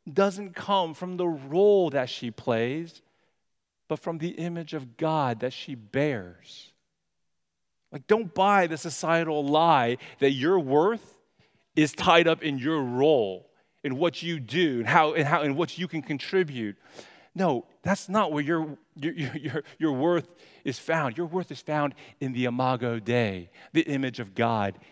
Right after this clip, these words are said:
in you. You are priceless because you are made, like all men,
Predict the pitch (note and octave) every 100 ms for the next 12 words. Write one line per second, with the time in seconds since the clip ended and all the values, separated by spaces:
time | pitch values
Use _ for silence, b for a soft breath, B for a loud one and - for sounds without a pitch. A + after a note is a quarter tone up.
0 | b - C3+ B2+ G2+ F#2+ E2+ E2 _ _
1 | _ _ _ _ _ _ C#3 F3 E3+ C3
2 | - - - D#3+ F3 - B2 - B2+ D#3
3 | C3+ A2+ D3+ C#3+ C#3 B2+ C#3 F3 B2 A#2+
4 | D3 C#3+ - D#3 E3 D#3+ E3 F3 B2+ A2+
5 | A#2+